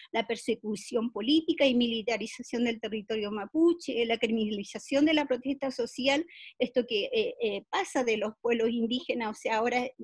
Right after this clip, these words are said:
toda la protesta social se, eh, se criminaliza, y también se establecen alianzas con, eh, con los pueblos indígenas, con los sindicatos, con el movimiento de mujeres. Por ejemplo,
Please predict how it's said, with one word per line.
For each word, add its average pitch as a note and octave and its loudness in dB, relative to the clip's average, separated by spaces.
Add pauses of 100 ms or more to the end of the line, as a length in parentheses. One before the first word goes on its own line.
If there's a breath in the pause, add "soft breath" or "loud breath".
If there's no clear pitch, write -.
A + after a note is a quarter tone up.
(160)
toda E4+ 2
la E4 2
protesta C4+ 0
social A#3+ -2
se, A#3 -2 (280)
eh, A3+ -2
se G#3 -2
criminaliza, A3 -2 (640 loud breath)
y D4 8
también D4+ 8
se D#4+ 2
establecen D4 4
alianzas C#4 6
con, B3 2
eh, A3+ 6
con D4+ 4
los F4 2
pueblos D#4+ 2
indígenas, C#4 4
con E4 4
los E4 6
sindicatos, C#4+ 6
con D#4 4
el E4+ 10
movimiento D4 6
de C4 -4
mujeres. D4 0
Por A#3+ -4
ejemplo, B3 0